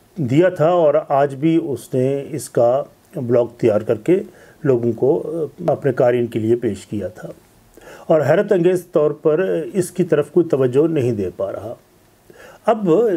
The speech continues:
जो पीसीआर टेस्ट है, जिसकी, अ, चौदह रुपए की वो किट है, जो चाइनीज किट है, वो चौदह रुपए की उसकी कीमत है, जिसके लिए पक-, मुल्क भर की जो ट्रस्ट और निजी लेबॉरेटरियों पर टेस्ट फीस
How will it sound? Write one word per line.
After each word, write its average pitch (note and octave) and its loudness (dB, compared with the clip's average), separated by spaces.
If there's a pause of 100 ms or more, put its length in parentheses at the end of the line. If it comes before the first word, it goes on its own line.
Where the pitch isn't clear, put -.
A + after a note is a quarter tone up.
जो E3+ 2
पीसीआर A3 0
टेस्ट G#3+ -2
है, F#3 2
जिसकी, F#3+ -2
अ, D#3+ 2
चौदह A3 2
रुपए F3 0
की D#3 -2
वो C#3 2
किट G#3 0
है, F3+ 2
जो D#3+ 0
चाइनीज G#3+ 0
किट D3+ 0
है, D3 4
वो D3 2
चौदह D3 0
रुपए F#2 -8
की F#2+ -16
उसकी - -18
कीमत - -12
है, D#3 -12 (540)
जिसके G3 2
लिए A#2 2
पक-, C#3+ -4
मुल्क F3+ 0
भर A2+ 0
की E3+ -4
जो E3 4
ट्रस्ट G3 -2
और D#3 2
निजी C3 0
लेबॉरेटरियों B2+ 0
पर C3 0
टेस्ट G#3+ -2
फीस - -2